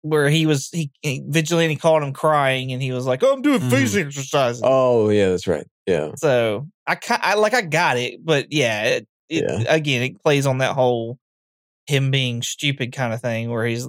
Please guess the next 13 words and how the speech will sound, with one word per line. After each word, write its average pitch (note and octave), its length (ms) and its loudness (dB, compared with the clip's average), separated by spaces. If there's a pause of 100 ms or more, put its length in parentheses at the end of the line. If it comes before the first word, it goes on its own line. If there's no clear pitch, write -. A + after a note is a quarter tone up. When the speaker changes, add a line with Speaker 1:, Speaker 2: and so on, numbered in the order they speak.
(100)
Speaker 1:
you D3 220 -8
know, A#2+ 100 0
they C#3+ 140 2
could F#3+ 180 -2
have D#3+ 80 -8
played D3 200 2
it C3 100 0
off B2+ 220 2
like, A#2+ 220 0 (540)
"Dude, B2+ 180 0
it's A#2 160 -4
okay. G#2+ 440 0
Like, A2 280 -8